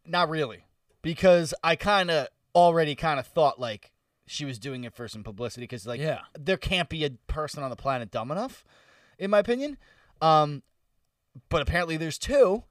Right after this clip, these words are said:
Speaker 2: Yeah.
Speaker 1: And I can't
Speaker 2: Another
Speaker 1: even believe it.
Speaker 2: Another person, TikToker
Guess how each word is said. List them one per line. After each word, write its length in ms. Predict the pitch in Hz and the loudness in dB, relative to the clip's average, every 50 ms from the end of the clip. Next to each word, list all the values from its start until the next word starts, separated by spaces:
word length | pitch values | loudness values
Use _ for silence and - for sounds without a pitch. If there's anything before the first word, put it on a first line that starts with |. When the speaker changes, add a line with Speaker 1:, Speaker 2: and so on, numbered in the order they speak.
| _ _ _ | _ _ _
Speaker 2:
Yeah. 300 | 139 151 170 170 147 - - _ _ _ _ _ 170 | 2 4 4 4 4 2 -2 _ _ _ _ _ 0
Speaker 1:
And 400 | 175 175 170 170 170 165 160 - _ _ _ _ _ _ _ _ | 2 2 2 0 -2 -6 -10 -14 _ _ _ _ _ _ _ _
I 140 | - 160 170 | -2 0 0
can't 80 | 160 165 | 4 4
Speaker 2:
Another 360 | 165 175 185 214 190 196 196 | 6 6 6 6 6 8 8
Speaker 1:
even 120 | 196 190 | 8 6
believe 420 | 180 190 180 175 202 240 285 233 143 | 6 2 0 0 -2 -4 -4 -6 -6
it. 220 | 117 147 - - _ | -6 -8 -8 -6 _
Speaker 2:
Another 720 | - 156 156 151 160 160 160 165 165 190 190 202 202 180 - _ _ _ _ _ _ _ _ _ | -4 -4 -2 4 6 6 6 6 6 4 4 4 2 0 -6 _ _ _ _ _ _ _ _ _
person, 580 | - - 170 170 175 - - 143 120 110 123 147 - _ _ _ _ _ _ _ | -4 0 2 2 2 0 -4 -8 -8 -10 -12 -16 -18 _ _ _ _ _ _ _
TikToker 520 | - 160 147 - 170 147 131 - 135 123 | -8 -8 -6 -2 -2 -2 -2 -2 -6 -8